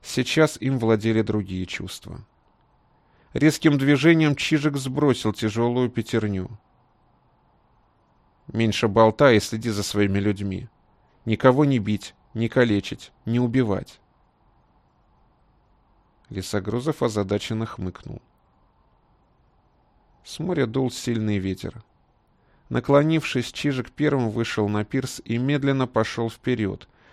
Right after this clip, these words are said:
мимо зловеще чернеющих мертвых остовов китенка, раскладушки,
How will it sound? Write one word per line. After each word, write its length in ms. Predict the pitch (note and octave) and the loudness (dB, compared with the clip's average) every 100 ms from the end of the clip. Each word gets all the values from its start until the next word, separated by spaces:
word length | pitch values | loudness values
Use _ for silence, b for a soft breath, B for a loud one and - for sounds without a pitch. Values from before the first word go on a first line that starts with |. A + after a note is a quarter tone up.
| b | b
мимо 300 | A2+ A#2 A#2+ | 0 2 4
зловеще 560 | A2+ A2+ A#2 A#2 C3+ - | 4 6 4 4 0 -2
чернеющих 800 | - A#2+ A2 A2+ A2+ - A2 - | -2 -2 0 0 -2 -2 -6 -4
мертвых 580 | A2 G#2+ - G2+ - - | -2 -2 -4 -6 -6 -4
остовов 500 | A2 - G2+ G2 - | -4 -2 -2 -4 -4
китенка, 720 | G#2 - A#2+ A2+ A2 G#2 - _ | -6 -4 -4 -4 -4 -8 -10 _
раскладушки, 920 | - G2+ - G2+ G2 F#2+ F#2+ - - | -8 -8 -6 -2 -2 -2 -8 -12 -14